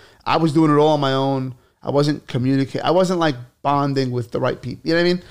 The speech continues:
But anyway, so he gave me his nu-, next thing you know, I leave comedy, I come back. He's got the fucking Ramy Show.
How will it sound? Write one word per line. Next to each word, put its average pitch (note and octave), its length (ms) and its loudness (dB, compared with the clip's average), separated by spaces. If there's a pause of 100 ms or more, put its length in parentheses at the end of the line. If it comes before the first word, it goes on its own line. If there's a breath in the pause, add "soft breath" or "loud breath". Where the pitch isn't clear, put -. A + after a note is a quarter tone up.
(300 loud breath)
But E3 120 4
anyway, D#3+ 240 2 (200 loud breath)
so C#3+ 640 2
he F3+ 220 -2
gave G#3+ 220 0
me F#3+ 100 0
his D#3 120 -2
nu-, D3+ 160 -6
next F#3 240 -2
thing G3 180 -4
you F3 100 -2
know, F3 400 0
I D3+ 160 -2
leave D#3 300 -6
comedy, D#3 400 -4
I C#3 40 -4
come C#3 220 -8
back. - 320 -10
He's - 120 -16
got D3+ 140 -10
the - 60 -16
fucking B2+ 340 -10
Ramy B2+ 340 -8
Show. C3 480 -8